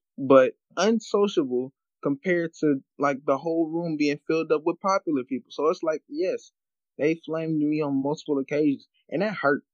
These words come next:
'cause they would, even if they wasn't, like, trying to say too much, they made other people laugh at my expense. So it's like my heart was just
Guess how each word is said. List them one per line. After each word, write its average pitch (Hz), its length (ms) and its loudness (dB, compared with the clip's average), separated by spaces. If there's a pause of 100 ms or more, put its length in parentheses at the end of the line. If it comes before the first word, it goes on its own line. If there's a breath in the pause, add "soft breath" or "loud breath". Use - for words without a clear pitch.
(240)
'cause 123 200 0
they 175 180 6
would, 143 240 2 (320)
even 233 260 2
if 180 100 -4
they 175 120 0
wasn't, 165 280 -2
like, 120 160 -4
trying 151 240 2
to 151 40 -6
say 147 180 0
too 143 160 -4
much, 143 220 -2 (280)
they 208 120 4
made 214 260 0 (100)
other 170 160 -2
people 160 280 -6
laugh 151 360 -2
at 113 100 -6
my 117 180 -6
expense. - 600 -16
So 110 140 -8
it's 151 140 -6
like 123 140 -4
my 131 220 0 (120)
heart 120 280 0
was 110 180 -6
just 110 220 -12